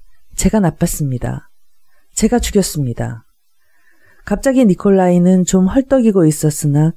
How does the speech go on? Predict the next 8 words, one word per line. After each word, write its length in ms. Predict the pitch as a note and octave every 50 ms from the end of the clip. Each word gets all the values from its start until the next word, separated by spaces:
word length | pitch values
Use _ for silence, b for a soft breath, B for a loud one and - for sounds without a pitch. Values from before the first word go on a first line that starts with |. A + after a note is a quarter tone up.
| -
꽤 140 | - A3+ A#3
큰 200 | A3+ - - C4 B3+
소리로 360 | - C#4 B3 A#3 G3+ G#3 G3+
말했다. 580 | F3 D3 B2 A#2+ A#2+ - - - G#2+ G2 F#2+ - - - - - - - - - - - - - - - _ _ - - - - -
십 220 | - - C#4+ -
초쯤 440 | - E4+ D#4 E4 - - A3 A3 A3
침묵이 420 | G#3+ - - D4 C4+ C4+ B3 - A3
흘렀다. 720 | F3+ F#3+ F3+ D3+ C3 - - - - G#2 F#2+ F#2 F2+